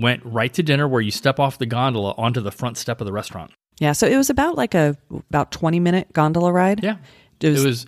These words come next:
Speaker 2: totally perfect.
Speaker 1: What made it even better is we had dinner with our new friend, our friend Aldo, who owns a travel company there. The restaurant we went to was called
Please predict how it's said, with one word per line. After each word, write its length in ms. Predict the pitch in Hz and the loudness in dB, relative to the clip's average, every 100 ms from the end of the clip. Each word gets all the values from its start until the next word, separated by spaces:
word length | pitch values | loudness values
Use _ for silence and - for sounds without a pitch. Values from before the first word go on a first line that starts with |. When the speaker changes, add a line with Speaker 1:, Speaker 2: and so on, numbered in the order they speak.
| - | -2
Speaker 2:
totally 320 | - 240 302 | 4 4 4
perfect. 400 | 294 170 165 160 | 2 0 2 0
Speaker 1:
What 100 | 135 | 0
made 180 | 147 156 | 2 2
it 40 | |
even 160 | 135 113 | 2 2
better 260 | 135 165 113 | 4 4 2
is 120 | 107 | 0
we 120 | 120 | -2
had 280 | 110 117 107 | 0 -2 -2
dinner 360 | 104 120 131 131 | -2 0 0 -2
with 220 | 120 131 | -2 -2
our 180 | 127 131 | -2 0
new 180 | 131 123 | 2 0
friend, 400 | - 113 127 147 - | 0 0 0 -2 -4
our 100 | - | -6
friend 180 | 123 139 | -2 -2
Aldo, 360 | 147 139 117 110 | 0 2 2 4
who 120 | 123 | 4
owns 140 | 117 120 | 2 0
a 20 | |
travel 320 | 123 120 104 | 0 -2 -2
company 320 | - 104 107 98 | -4 -6 -4 -6
there. 300 | 92 104 - | -4 -6 -4
The 100 | - | -2
restaurant 440 | 110 135 170 190 151 | 2 2 4 2 2
we 80 | 131 | 2
went 240 | 110 190 | 2 0
to 180 | - 123 | 0 -2
was 160 | 107 110 | -2 -2
called 360 | 123 113 110 | 0 2 2